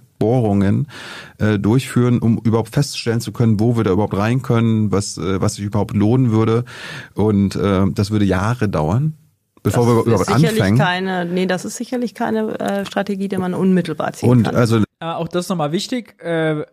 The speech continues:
Speaker 3: <laughs> Leute, die jetzt sagen, „Oh, bloß kein Gas aus Katar, wir haben jetzt den Katar-Deal gemacht“, auch das ist nicht, hilft nicht kurzfristig. Lieber unser eigenes Gas nehmen, ja, die spielen gleich mit zwei,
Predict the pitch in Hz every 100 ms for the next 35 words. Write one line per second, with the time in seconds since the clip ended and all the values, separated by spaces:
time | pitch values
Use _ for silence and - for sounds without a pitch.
0 | _ _ _ _ _ _ _ _ - 175
1 | 196 170 165 175 170 156 147 156 151 156
2 | 180 202 190 175 160 147 139 165 202 233
3 | - 175 156 156 165 156 156 - 156 -
4 | 160 190 202 156 160 160 151 147 170 170
5 | 185 180 185 - 139 - 175 220 208 214
6 | 220 226 220 226 214 - 220 220 220 214
7 | - 277 - - - - _ _ _ _
8 | _ 156 220 277 202 180 165 160 190 214
9 | 208 226 202 214 - 226 226 175 180 165
10 | 175 175 165 170 - - 208 185 175 180
11 | - 165 - 170 196 262